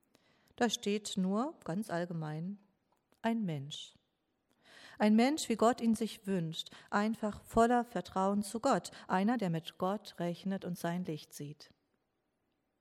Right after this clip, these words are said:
Mann und Frau, jung, jünger, mittelalt.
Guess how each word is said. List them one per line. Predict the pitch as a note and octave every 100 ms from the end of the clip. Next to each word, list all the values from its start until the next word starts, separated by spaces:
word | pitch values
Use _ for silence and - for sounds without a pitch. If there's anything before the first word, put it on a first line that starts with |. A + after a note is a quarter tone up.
| _ _ _ _ _ _ _ _ _ _ _
Mann | F#3+ G3+ G#3
und | G3+
Frau, | - - E3 F#3 A3 A#3 - - - _ _ _ _ _ _
jung, | A#3+ A#3 A3 -
jünger, | G#3+ G#3 G#3 G#3 G#3+ _ _ _ _ _ _ _
mittelalt. | G#3+ - F#3+ F3+ F#3 F#3 -